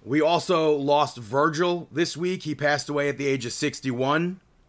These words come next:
Very, uh, very famously known as Ted DiBiase's bodyguard in W W E. He won the Million Dollar Championship from Ted DiBiase at SummerSlam ninety-one, which came with a huge freaking pop from the crowd at Madison Square Garden.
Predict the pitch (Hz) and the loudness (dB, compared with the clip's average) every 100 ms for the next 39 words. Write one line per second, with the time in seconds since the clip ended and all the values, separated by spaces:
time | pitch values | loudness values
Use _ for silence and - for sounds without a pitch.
0 | _ - 98 143 165 175 165 160 113 120 | _ -18 0 4 6 6 6 4 2 4
1 | 110 107 131 165 147 131 143 156 139 135 | 2 2 4 4 4 2 2 2 0 0
2 | 131 131 131 135 120 120 - 131 131 131 | 0 2 2 2 0 0 -2 -4 -2 0
3 | 127 131 131 131 107 113 113 127 123 135 | 2 4 4 0 -2 2 2 2 0 2
4 | 139 127 120 117 123 120 120 110 113 131 | 2 0 -4 0 0 0 0 -2 -2 -2
5 | 180 190 _ _ _ _ _ _ _ _ | -4 -10 _ _ _ _ _ _ _ _
6 | 131 135 127 117 95 127 156 165 156 120 | -2 0 0 -2 0 4 4 2 -2 -4
7 | 143 131 131 175 220 170 156 160 165 127 | -4 -2 4 6 6 4 4 4 4 0
8 | - 143 156 151 143 - 120 - 120 104 | -2 0 0 0 -4 -4 -6 -4 -8 -4
9 | 131 127 127 120 120 131 127 123 - 120 | -4 -2 -4 0 4 2 0 -6 -2 -2
10 | 120 117 131 117 113 117 117 110 107 113 | -2 -4 -2 -2 -2 -2 -4 -4 -2 -2
11 | 151 - _ _ _ _ - 127 135 - | -2 -6 _ _ _ _ -2 2 2 0
12 | - 147 185 180 135 123 - - 117 117 | -4 0 2 2 0 -2 -6 -4 -2 -2
13 | 113 85 - - 101 123 160 262 277 156 | -4 -8 -16 -16 -8 -2 4 8 6 4
14 | - 151 143 139 107 131 127 113 120 113 | -2 0 0 -2 0 0 0 -2 -6 -6
15 | 107 131 127 107 120 113 113 101 120 107 | -4 0 0 0 -2 -2 -6 -6 -4 0
16 | 107 107 60 | 0 0 -2